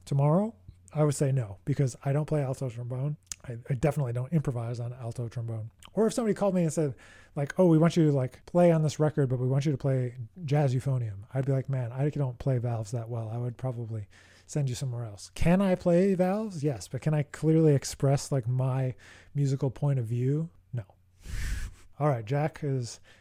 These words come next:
taking as the T A for our studio, has took it upon himself to clarify the events for the Trombone Olympics. Okay, he says the Trombone Olympic categories are blues, rhythm changes, ballad, train changes, and free.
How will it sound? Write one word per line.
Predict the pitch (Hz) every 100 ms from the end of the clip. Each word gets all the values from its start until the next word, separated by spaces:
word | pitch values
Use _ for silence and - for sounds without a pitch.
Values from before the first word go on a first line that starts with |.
| -
taking | 175 175 170
as | 151 139
the | 120
T | - 170
A | 165
for | 156 156
our | 143
studio, | - 143 139 127
has | 127
took | - 180
it | 180
upon | 151 165
himself | 147 - 131 -
to | 135
clarify | - - 165 175 160 139 135 131 135 _ -
the | 135 127
events | 131 123 160 156 123 -
for | - 131
the | 127
Trombone | - 143 139 135 127
Olympics. | 123 160 170 175 - - - - _ - -
Okay, | 156 143 107
he |
says | 127 139 123
the | 120 107
Trombone | - 156 180 185
Olympic | 143 147 147
categories | - 143 139 127 127 123 117 -
are | 151 127 104 101 - _
blues, | - 135 143 131 139 202 - - -
rhythm | 147 151
changes, | 147 147 147 160 156
ballad, | - 147 139 131 135 147 -
train | 170 175
changes, | 175 160 156 156 143
and | 123 120
free. | - - 139 135 107 95